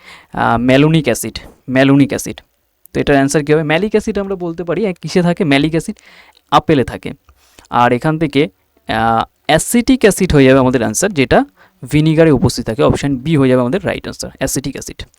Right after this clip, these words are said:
তো আমি যদি বলি অ্যাসিটিক অ্যাসিডের, আহ, সংকেতটা কী হবে? অ্যাসিটিক অ্যাসিডের স-, মানে সংকেত কী হয়? যেমন নাইট্রিক অ্যাসিডের আমরা কী জানি?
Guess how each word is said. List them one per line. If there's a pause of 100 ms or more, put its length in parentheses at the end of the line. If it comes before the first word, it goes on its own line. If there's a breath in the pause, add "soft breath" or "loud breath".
(480 loud breath)
তো
আমি
যদি
বলি
অ্যাসিটিক
অ্যাসিডের,
আহ,
সংকেতটা
কী
হবে? (840 loud breath)
অ্যাসিটিক
অ্যাসিডের
স-,
মানে
সংকেত
কী
হয়?
যেমন
নাইট্রিক
অ্যাসিডের
আমরা
কী
জানি?